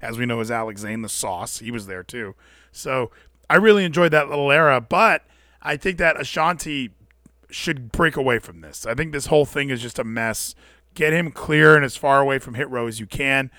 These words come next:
If you had Swerve, maybe that puts, like,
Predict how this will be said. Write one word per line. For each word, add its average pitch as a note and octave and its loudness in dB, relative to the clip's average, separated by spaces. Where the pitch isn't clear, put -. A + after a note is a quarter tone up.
If E3+ -10
you G#3+ 0
had C#4+ 8
Swerve, A3+ 8
maybe A3 0
that A3+ 4
puts, - 0
like, F3+ -2